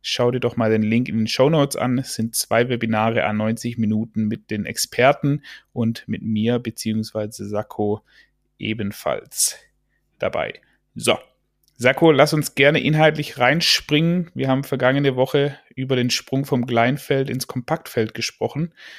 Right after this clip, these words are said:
und jetzt machen wir das Gleiche auch im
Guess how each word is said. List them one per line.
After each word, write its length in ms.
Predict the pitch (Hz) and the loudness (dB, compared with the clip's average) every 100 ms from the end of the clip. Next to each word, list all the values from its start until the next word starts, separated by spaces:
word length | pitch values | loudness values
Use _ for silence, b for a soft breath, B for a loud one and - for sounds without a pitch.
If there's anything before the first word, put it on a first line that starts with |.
| B B | B B
und 140 | 117 | -4
jetzt 320 | 117 120 - - _ - | -4 -4 -10 -12 _ -6
machen 340 | 104 127 156 | -2 0 2
wir 60 | 143 | 0
das 160 | 139 - | 0 -2
Gleiche 640 | 107 117 123 127 139 147 - | 2 2 2 -4 -6 -8 -2
auch 400 | 113 113 117 - _ _ _ _ - | 2 2 0 -10 _ _ _ _ -6
im 420 | 113 110 110 | -2 0 -2